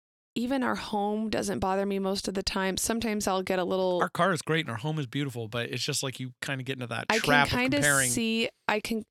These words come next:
Speaker 1: I, mine, it's more like when I see somebody else's home that's really well kept. Like my, like my, my own parents do a very good job of keeping their home beautifully kept. And I think to myself, like, wouldn't it be nice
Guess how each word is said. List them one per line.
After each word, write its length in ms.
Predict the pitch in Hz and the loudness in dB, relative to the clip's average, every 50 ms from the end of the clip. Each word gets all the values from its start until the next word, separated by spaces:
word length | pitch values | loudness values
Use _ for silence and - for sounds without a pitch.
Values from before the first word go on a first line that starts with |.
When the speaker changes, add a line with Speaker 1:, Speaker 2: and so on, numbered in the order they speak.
| _ _ - | _ _ 0
Speaker 1:
I, 160 | 220 220 - - | 0 0 0 -2
mine, 340 | 220 220 214 214 233 247 247 | -2 -2 0 0 0 -2 -2
it's 160 | 233 - - | -4 -4 -2
more 120 | 220 214 | -2 0
like 160 | 202 196 196 - | 0 0 0 -2
when 120 | 196 185 | -2 -2
I 40 | 185 | -2
see 200 | 196 - 202 190 | -2 -2 -2 -2
somebody 280 | - - 185 185 185 | 0 -2 -2 0 0
else's 300 | 175 165 175 - 180 175 | 0 0 0 0 -2 -2
home 180 | - 190 175 180 | 0 0 0 0
that's 200 | 180 - - - | 0 -2 -2 -2
really 200 | 185 175 175 175 | -2 0 0 0
well 200 | 170 170 165 170 | 0 0 -2 -2
kept. 340 | - - 175 170 - - - _ _ _ _ _ _ _ _ _ _ - | -2 -4 -4 -4 -4 -8 -14 _ _ _ _ _ _ _ _ _ _ -4
Like 140 | - - 208 | -2 0 2
my, 180 | 202 180 - - _ - | 2 0 0 -2 _ -2
like 180 | 220 233 - | -2 0 0
my, 260 | 220 208 214 226 220 - - | 2 2 2 2 0 0 -2
my 200 | - 214 220 226 | 0 0 2 2
own 160 | 220 208 196 | 2 2 0
parents 360 | - - 185 180 - - - | 0 -2 -2 -2 -2 -4 -4
do 160 | - - 175 | -2 0 0
a 60 | 170 170 | 0 2
very 300 | 170 143 151 170 170 165 | 0 0 0 0 -2 0
good 220 | - - 175 170 | 0 -2 0 0
job 200 | - 151 151 165 | 0 0 0 -2
of 100 | 160 170 | -2 -4
keeping 300 | - - - 185 170 165 | -4 -4 -4 -2 -2 -2
their 120 | 170 165 | -2 -2
home 320 | 165 165 156 156 160 160 - _ | -2 -2 -2 -2 -4 -4 -6 _
beautifully 460 | - 180 185 180 170 170 - - 156 - | -2 0 0 0 0 -2 -2 -4 -6 -4
kept. 340 | - 185 156 - - - - _ _ _ _ _ _ _ _ | -4 -4 -4 -4 -6 -8 -14 _ _ _ _ _ _ _ _
And 100 | - 196 | -4 -2
I 40 | 196 | -2
think 180 | - 202 180 - | -2 -2 -4 -2
to 60 | 190 | -2
myself, 260 | 175 175 - 214 160 | -2 -2 -2 -2 -4
like, 140 | 170 - _ | -4 -4 _
wouldn't 220 | - 185 196 220 | -2 -2 0 -2
it 60 | - | -2
be 120 | - 226 208 | -2 -2 -2
nice 580 | 185 175 - 156 - 180 175 - - - - | -2 -2 -2 -2 -2 -2 -4 -4 -4 -6 -8